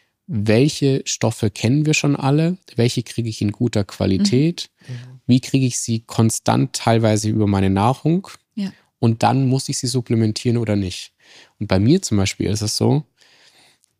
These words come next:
Speaker 1: ich habe teilweise so einen hohen Bedarf an bestimmten Phytonährstoffen, weil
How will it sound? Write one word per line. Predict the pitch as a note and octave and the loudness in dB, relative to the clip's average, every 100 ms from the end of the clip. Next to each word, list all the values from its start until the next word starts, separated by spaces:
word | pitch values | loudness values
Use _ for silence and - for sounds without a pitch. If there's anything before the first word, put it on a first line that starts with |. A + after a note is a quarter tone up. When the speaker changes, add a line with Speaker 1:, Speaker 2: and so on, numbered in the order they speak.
| - | -4
Speaker 1:
ich | A2+ | -2
habe | A2 | -2
teilweise | - A2 G#2+ G#2 | 0 2 2 2
so | G2+ B2 | 2 2
einen | D3+ B2 | 2 0
hohen | C3+ B2+ | 0 0
Bedarf | A#2 A2 B2+ A#2 | 0 0 0 -2
an | |
bestimmten | G#2+ - G#2+ G2+ | -6 -6 -8 -8
Phytonährstoffen, | - C3 A2+ G2+ - G#2 - A2+ C#3+ _ _ _ _ _ F#3+ | -6 -2 0 0 -2 -8 -4 -4 -4 _ _ _ _ _ -14
weil | B2 G2+ A2+ | 0 2 2